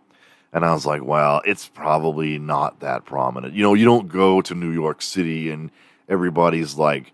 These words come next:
"Fucking forget about it. Fucking mooly, wha-, whatever." No, it's not. I mean, certain parts, yeah, if you're in Brooklyn, forget about it. But if that's more Jersey anyway, but I'm, I'm getting fucking completely sidetracked. If you go to <laughs> Boston,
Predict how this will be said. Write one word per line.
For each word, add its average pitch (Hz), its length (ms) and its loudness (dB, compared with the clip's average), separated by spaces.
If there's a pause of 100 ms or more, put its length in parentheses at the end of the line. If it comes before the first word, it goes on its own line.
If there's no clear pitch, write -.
"Fucking 151 540 0
forget 180 420 2
about 113 380 4
it. 104 80 -2
Fucking 165 560 0
mooly, 190 500 4
wha-, 170 140 0 (160)
whatever." 123 360 4
No, 101 200 4
it's - 180 -2
not. 131 180 2 (220)
I - 40 -10
mean, 123 140 -2
certain 127 360 2
parts, 101 320 2
yeah, 104 100 0
if 85 140 -2
you're 107 80 6
in 85 80 0
Brooklyn, 82 480 0
forget 104 280 -4
about 73 300 2
it. 76 100 -12
But 85 180 -2 (180)
if 123 100 2
that's 127 220 2
more 104 160 4
Jersey 80 360 2
anyway, 78 280 -2
but 82 180 0 (240)
I'm, 87 80 -20 (220)
I'm 92 160 -6
getting 82 280 -4
fucking 73 540 -10
completely 76 360 -12
sidetracked. 71 580 -2 (200)
If 202 320 0
you 170 200 2
go 110 320 6
to - 180 0
<laughs> 90 140 -2
Boston, 78 680 -2